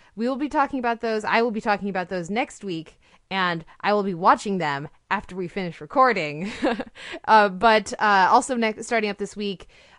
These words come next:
uh, Nathan For You on Comedy Central is coming back with, I'm sure, another fantastic season,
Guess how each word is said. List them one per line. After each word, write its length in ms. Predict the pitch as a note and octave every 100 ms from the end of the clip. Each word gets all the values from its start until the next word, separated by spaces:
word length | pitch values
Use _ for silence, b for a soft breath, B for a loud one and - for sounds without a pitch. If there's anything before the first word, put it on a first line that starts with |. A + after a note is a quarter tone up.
| -
uh, 160 | F#3 F3
Nathan 340 | G#3+ G#3+ A3
For 80 | -
You 160 | G#3+ G#3
on 100 | G3
Comedy 280 | G3+ F#3+
Central 260 | F#3+ F#3+ F#3
is 80 | E3+
coming 220 | F#3 F3
back 340 | F3 D#3+ E3 -
with, 300 | F3 E3 -
I'm 160 | - F#3
sure, 180 | F3 F3
another 360 | E3+ E3+ F3
fantastic 420 | E3+ F#3+ F3 D#3+ E3+
season, 440 | C4 B3+ C4+ C4